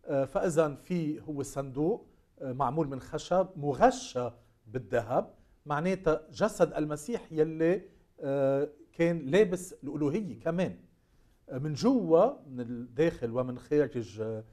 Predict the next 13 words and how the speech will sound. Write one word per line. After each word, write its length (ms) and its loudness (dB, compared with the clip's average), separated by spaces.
في 120 -8
ألوهية 600 0
المسيح، 560 -8
آه، 560 -8
ذهب. 500 0
وعلى 1200 0
الغطا 720 2
في، 440 -6
آه، 260 -6
بسميه 460 -8
الغطا، 540 -2
آه، 540 -8
وكأنه، 960 -4